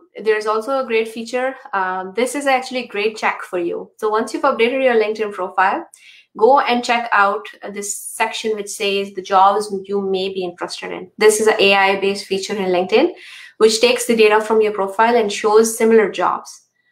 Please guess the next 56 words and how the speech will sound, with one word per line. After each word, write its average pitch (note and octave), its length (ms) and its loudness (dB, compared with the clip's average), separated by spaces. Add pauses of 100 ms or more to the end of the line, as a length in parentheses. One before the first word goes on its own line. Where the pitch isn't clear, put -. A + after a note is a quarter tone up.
(120)
So G#3+ 120 -4
this A3+ 160 0
is A#3+ 100 -8
a A#3 140 4
good A#3+ 380 2
way A3+ 260 6
to A3 280 0
look G#3+ 280 -2
at F#3+ 260 0
and G3 160 -6
see G3+ 400 -6
if A3 160 -10
you G#3 140 -2
are G3 420 2
th-, - 220 -6
if G#3+ 160 -6
the G#3 80 -4
things A#3+ 240 0
that A3+ 100 0
you G#3+ 140 2
put G#3 180 2
in G3+ 240 0
profile A3+ 580 0
actually G#3 400 -4
match F#3+ 420 0
to A3 100 -2
the G#3 100 -4
roles F#3 260 -6
or F3+ 140 -6
not. - 200 -8 (420)
So A3+ 100 -10
let's A3 180 2
say C4+ 200 4
if A3+ 240 -4
you A3 160 6
are G#3 200 4
a G#3 60 -2
data G3+ 180 -2
engineer F#3+ 420 -4
and G3+ 380 -8
if A3 140 -10
you G#3 140 -8
go G#3 160 -2
here G#3 260 -6
and G3 160 -6
you G3+ 200 -6
find A#3+ 280 2
out G#3 160 0
roles G#3 260 0
which G3+ 140 -4
are F#3+ 100 -4
not G3+ 240 4
data G#3+ 160 2
engineer G3 400 -2
at F3 120 -6
all, F3+ 280 0